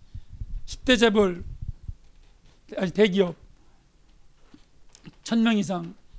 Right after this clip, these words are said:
고용 비중이 이렇게 계속 줄어들고 있는. 그 매출액은 아까 깜짝 놀라시죠, 그쵸? 재벌이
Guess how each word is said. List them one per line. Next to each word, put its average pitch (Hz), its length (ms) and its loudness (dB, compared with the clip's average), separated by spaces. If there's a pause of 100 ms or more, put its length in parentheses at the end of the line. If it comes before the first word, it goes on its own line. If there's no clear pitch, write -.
고용 233 260 0
비중이 214 220 -2
이렇게 240 280 0
계속 262 220 0
줄어들고 202 400 -2
있는. 175 300 -8 (1080)
그 202 100 -4
매출액은 226 520 4
아까 208 220 0
깜짝 262 360 2
놀라시죠, 214 400 4
그쵸? 160 340 -4 (720)
재벌이 233 520 4